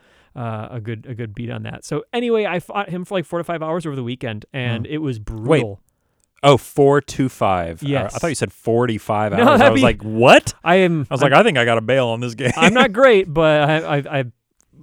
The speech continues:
Speaker 1: made a little bit better time than that. And it was just that satisfying, like, oh, it was that, "I'll never beat this guy. This is it. I need to go grind, go down another pathway." But I'm, like, making just enough progress each time. And it became, s-, it's, that is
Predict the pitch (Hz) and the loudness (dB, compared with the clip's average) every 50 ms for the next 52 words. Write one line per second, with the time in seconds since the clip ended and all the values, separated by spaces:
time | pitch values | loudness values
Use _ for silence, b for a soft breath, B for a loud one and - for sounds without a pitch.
0 | 151 165 160 147 165 170 165 165 165 156 139 151 151 139 127 - 139 131 127 120 | -20 -20 -10 -6 -4 -2 0 0 -2 -2 -2 -4 -4 -6 -4 -4 -6 -6 -6 -6
1 | 113 113 120 127 123 120 - 127 139 165 156 147 139 - 233 214 - - 202 202 | -8 -8 -8 -8 -8 -8 -8 -6 -4 -4 -2 -4 -4 -6 -10 -12 -12 -10 -8 -8
2 | 196 - - - - 196 131 - 185 - - - 175 165 156 151 143 131 123 120 | -8 -8 -10 -12 -10 -10 -10 -10 -12 -12 -12 -12 -12 -10 -10 -10 -8 -8 -10 -10
3 | - - _ - 143 139 143 - 156 143 135 135 131 127 - _ _ _ - 127 | -12 -12 _ -4 -2 -2 -2 -2 -4 -4 -4 -4 -6 -6 -8 _ _ _ -10 -8
4 | 127 123 123 123 104 127 127 - 127 110 - - 107 107 104 101 110 107 104 135 | -8 -8 -8 -8 -8 -10 -10 -10 -14 -14 -12 -12 -12 -12 -12 -12 -14 -10 -6 -4
5 | 143 151 - - 123 117 107 107 117 110 - 156 151 147 143 143 143 139 135 - | -4 -4 -6 -8 -12 -12 -10 -10 -12 -10 -8 -8 -6 -6 -6 -6 -6 -8 -10 -10
6 | 127 120 123 120 117 120 117 113 - 135 131 135 - 151 139 135 120 123 117 113 | -10 -8 -8 -8 -8 -10 -10 -12 -12 -14 -14 -14 -12 -12 -12 -10 -10 -10 -10 -10
7 | 113 107 107 - b b b b b b _ 127 120 - - 180 160 131 - - | -10 -10 -12 -14 b b b b b b _ -10 -10 -8 -8 -10 -12 -10 -10 -10
8 | 123 123 - - 160 147 147 - - - 113 117 117 143 151 - - 127 123 - | -10 -10 -10 -10 -10 -10 -10 -10 -10 -10 -10 -10 -10 -10 -10 -10 -10 -12 -12 -12
9 | - - 110 110 110 117 135 160 170 b b b b b b b b - 143 135 | -14 -14 -12 -10 -10 -10 -10 -10 -12 b b b b b b b b -8 -6 -6
10 | 131 131 127 123 120 117 110 - - _ _ _ _ - 151 147 151 - _ _ | -4 -4 -4 -6 -6 -8 -10 -12 -16 _ _ _ _ -4 -4 -4 -4 -6 _ _
11 | _ _ _ _ _ _ _ 160 - - 165 156 143 127 117 - - - - - | _ _ _ _ _ _ _ -14 -10 -8 -8 -6 -6 -6 -8 -12 -14 -18 -18 -18
12 | - - - 175 170 - - - 151 135 151 160 - - 202 170 165 165 160 151 | -14 -6 -4 -4 -4 -4 -10 -10 -6 -4 -4 -4 -4 -2 -2 -2 -2 -2 -4 -6
13 | - - | -12 -16